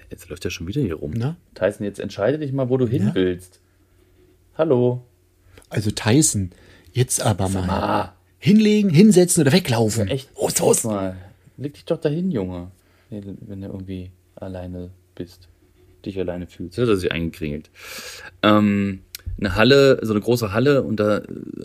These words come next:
Speaker 1: haben sie irgendwie <clears throat> so über, so Blenden über den Türen,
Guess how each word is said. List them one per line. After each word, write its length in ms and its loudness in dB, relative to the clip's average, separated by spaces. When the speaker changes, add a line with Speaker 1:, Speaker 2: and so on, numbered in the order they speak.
Speaker 1:
haben 200 -4
sie 100 -4
irgendwie 560 0
<clears throat> 800 -2
so 280 0
über, 540 4
so 120 -6
Blenden 580 -2
über 180 -4
den 200 -2
Türen, 640 -4